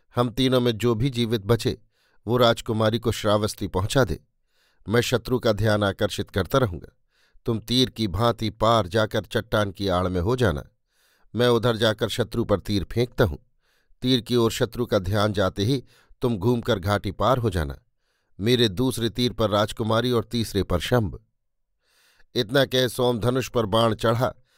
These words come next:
चट्टान की दूसरी ओर गए और वहां से कान तक खींचकर बाण फेंका। बाण एक योद्धा की पसली में घुस गया। वो चीत्कार करके पृथ्वी पर गिर पड़ा। कुंडनी ने एक मर्मभेदनी दृष्टि राजकुमारी पर डाली, अश्व पर आसन जमाया और एक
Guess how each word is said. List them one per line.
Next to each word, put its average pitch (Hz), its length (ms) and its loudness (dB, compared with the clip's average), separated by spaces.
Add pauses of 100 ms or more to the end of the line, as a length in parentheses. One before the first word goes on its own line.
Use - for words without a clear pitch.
(240)
चट्टान 117 400 2
की 101 100 -6
दूसरी 101 400 -2
ओर 135 200 4
गए 101 200 -4 (480)
और 123 200 4
वहां 110 220 2
से 110 120 -6
कान 117 320 0
तक 104 200 -4
खींचकर 107 400 -2
बाण 92 260 0
फेंका। 123 380 0 (720)
बाण 117 340 2
एक 123 240 0
योद्धा 113 400 2
की 110 100 -8
पसली 101 380 -2
में 92 120 0
घुस 117 240 0
गया। - 300 -4 (460)
वो 135 100 4
चीत्कार 131 500 2
करके 127 280 -2
पृथ्वी 120 400 -2
पर 101 200 0
गिर 131 200 2
पड़ा। 78 220 -2 (640)
कुंडनी 117 380 0
ने 117 160 0
एक 104 120 -6
मर्मभेदनी 113 720 0
दृष्टि 110 380 -4
राजकुमारी 101 580 0
पर 131 140 0
डाली, 78 300 -2 (720)
अश्व 120 320 2
पर 110 180 0
आसन 104 360 -2
जमाया 120 440 0
और 104 180 2
एक 104 400 -4